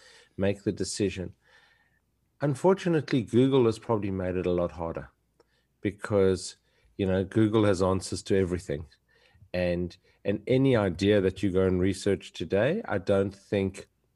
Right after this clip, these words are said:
you will find it's absolutely unique. And I think that puts a lot of people off. They actually have a good idea that would work in their local area. I mean, you, you, again, you're opening a restaurant. Now, restaurants by their very nature are, are, are very localized,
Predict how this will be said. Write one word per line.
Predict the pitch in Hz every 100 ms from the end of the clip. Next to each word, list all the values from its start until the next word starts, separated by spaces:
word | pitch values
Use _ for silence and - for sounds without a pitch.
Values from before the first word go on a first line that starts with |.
| -
you | 101
will | 98 95
find | - - 98 92 90
it's | 87 - -
absolutely | 104 95 - 87 85 -
unique. | 87 85 85 71 - - _ _ _ _ _ -
And | 104
I | 117
think | 185 151
that | 139 -
puts | 156 -
a |
lot | 131 127
of | 131
people | - 135 110 127
off. | 190 - - _ _ _
They | 139
actually | 185 190 185
have | 110 127 131
a |
good | 104 107
idea | 101 98 - 92 90 90 - _ - _
that | 104 101
would | 98
work | 92 104 107 -
in | 107
their | 101
local | 90 87 - 95
area. | 90 80
I | 80
mean, | 123
you, | 135
you, | 135 110
again, | 104 98 80
you're | 107 127
opening | 120 120 117 110
a | 95
restaurant. | 95 - - 71 76
Now, | 92 90 - - - _
restaurants | 107 120 - 104 90
by | - 92
their | 85 87
very | 76 90 85
nature | 85 101 131 131 95 -
are, | - 90 87 87 - _ _ _ _ _ _
are, | 98 95 90
are | 95 98
very | 82 101 101
localized, | 92 90 87 92 64 50 -